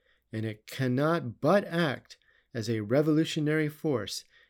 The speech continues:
in an unsatisfying world." In the last months before her retirement, Kitching revisited Clark one last time.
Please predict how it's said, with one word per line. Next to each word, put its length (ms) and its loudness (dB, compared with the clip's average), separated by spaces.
in 120 -4
an 200 -2
unsatisfying 1080 -4
world." 460 -10
In 100 0
the 80 2
last 400 0
months 340 -2
before 500 -2
her 140 0
retirement, 640 -6
Kitching 400 0
revisited 580 0
Clark 400 -4
one 300 -2
last 280 -4
time. 460 -10